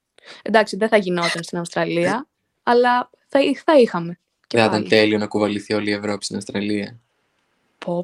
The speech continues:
Speaker 1: πω, φαντάσου. Θα πηγαίναμε, εννοείται.
Speaker 2: <laughs>
Speaker 1: Σπίτι
Speaker 2: Πρώτη,
Speaker 1: έχουμε,
Speaker 2: πρώτη.
Speaker 1: φαγητό έχουμε.
Speaker 2: Πρώτη,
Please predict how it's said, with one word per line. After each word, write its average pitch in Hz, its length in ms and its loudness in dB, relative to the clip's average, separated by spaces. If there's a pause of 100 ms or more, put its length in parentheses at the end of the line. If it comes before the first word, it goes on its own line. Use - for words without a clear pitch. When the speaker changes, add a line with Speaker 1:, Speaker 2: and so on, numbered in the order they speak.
Speaker 1:
πω, 175 260 -2
φαντάσου. 175 720 -8 (180)
Θα - 120 2
πηγαίναμε, 190 520 0
εννοείται. 180 400 -2 (480)
Speaker 2:
<laughs> - 500 -10
Speaker 1:
Σπίτι 262 220 4
Speaker 2:
Πρώτη, 220 180 6
Speaker 1:
έχουμε, 285 440 6
Speaker 2:
πρώτη. - 280 -16
Speaker 1:
φαγητό 233 420 0
έχουμε. 208 460 -2 (1300)
Speaker 2:
Πρώτη, 285 320 -6